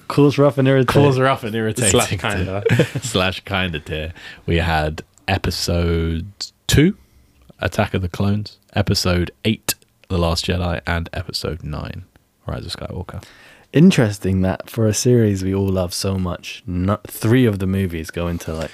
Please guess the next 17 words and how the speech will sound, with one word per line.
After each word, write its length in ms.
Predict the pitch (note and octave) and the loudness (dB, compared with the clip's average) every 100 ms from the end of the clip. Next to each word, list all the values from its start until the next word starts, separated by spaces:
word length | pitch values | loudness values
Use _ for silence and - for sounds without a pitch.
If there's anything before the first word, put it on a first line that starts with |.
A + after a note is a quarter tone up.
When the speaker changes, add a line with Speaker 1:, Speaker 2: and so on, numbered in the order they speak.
| - _ - - | -14 _ -8 -2
Speaker 3:
But 100 | G2 | 0
we 60 | G2+ | 0
Speaker 1:
trash. 40 | |
Speaker 3:
still 220 | - B2 G2+ | 0 0 2
love 220 | G#2+ G2 | 0 0
it 160 | G2 | -4
so 180 | - G2+ | -4 -4
much. 440 | G2 F#2+ G2+ - - - - - - | -2 -6 -8 -12 -18 -20 -20 -20 -4
Speaker 2:
Yes, 480 | G#2 A#2+ F2+ - - | 0 0 0 -4 -8
yeah, 260 | F2+ F#2 F2 | -2 0 0
we 60 | |
still 220 | E2+ - F2+ | -2 0 2
love 200 | F2+ F2+ | 2 0
it 80 | D#2 | 0
all. 280 | F2 E2+ E2+ - - | 0 -2 -6 -12 -8
Speaker 3:
Yeah. 340 | G2 F2 F2 E2+ | -6 -6 -8 -8
Speaker 2:
Crazy. 340 | - D#2+ E2+ | -6 -6 -6